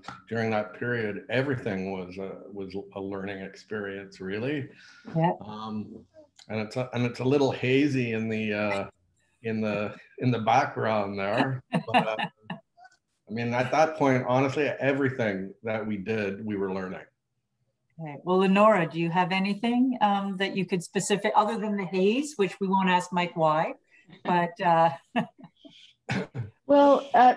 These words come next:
Speaker 3: Pam, you mentioned that I graduated from Waterloo in arts, and it, it, I actually started Waterloo doing a Bachelor of Science in Mathematics, uh, in computer science. Uh, and this was when the computers filled,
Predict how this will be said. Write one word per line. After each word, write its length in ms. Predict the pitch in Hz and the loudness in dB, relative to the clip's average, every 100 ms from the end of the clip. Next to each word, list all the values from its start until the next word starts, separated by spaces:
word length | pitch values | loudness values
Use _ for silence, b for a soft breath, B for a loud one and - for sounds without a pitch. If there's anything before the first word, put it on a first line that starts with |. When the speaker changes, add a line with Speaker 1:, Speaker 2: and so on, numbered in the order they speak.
| 233 | 2
Speaker 3:
Pam, 300 | 285 277 277 | 2 6 6
you 140 | 262 | 6
mentioned 600 | 254 254 254 262 233 220 | 6 4 0 0 2 2
that 300 | 208 202 - - | 2 2 0 -4
I 400 | 190 190 190 196 | 0 0 0 -2
graduated 580 | 190 185 190 190 185 185 | 0 0 0 -4 -4 -4
from 200 | 185 170 | -4 -2
Waterloo 640 | 175 170 170 170 175 175 170 | 2 4 2 0 0 0 0
in 200 | 175 165 - | -2 -4 -2
arts, 480 | 175 160 139 - - - | 2 2 2 -2 -10 -2
and 640 | 185 175 170 165 165 156 - | 0 2 4 2 2 -2 2
it, 180 | 208 208 | 4 4
it, 220 | 202 202 - _ _ | 6 4 2 _ _
I 180 | 190 220 - - | 0 0 0 0
actually 440 | 240 - 240 202 | 0 0 2 2
started 560 | - - 190 196 202 175 | 2 0 4 4 4 2
Waterloo 800 | 170 165 165 165 165 165 170 - - | -2 0 -2 -4 -4 -6 -6 -10 2
doing 260 | 190 170 | 4 6
a 40 | 160 | 6
Bachelor 420 | 165 165 - 165 | 4 2 0 0
of 80 | 147 | 0
Science 460 | - 151 143 - | 0 0 0 -2
in 100 | 151 | 0
Mathematics, 840 | 143 147 - 151 156 202 302 - - B B B B B 196 | 0 -2 -4 -2 2 2 0 -4 -14 B B B B B 4
uh, 220 | 175 170 | 4 6
in 180 | 226 220 | 8 8
computer 440 | 226 220 262 247 | 8 6 6 6
science. 640 | 226 - - - - - - 180 | 4 2 -4 -6 -10 -14 -6 0
Uh, 320 | 175 160 160 - | 2 4 2 4
and 200 | 196 220 | 6 8
this 200 | 240 - | 6 6
was 240 | 226 185 | 4 4
when 560 | 196 202 196 196 202 196 | 4 6 6 4 2 2
the 120 | 190 | 0
computers 720 | 190 196 220 208 196 180 - | 0 -4 0 2 2 0 -6
filled, 680 | - 226 208 180 143 135 | 0 2 4 2 -2 -6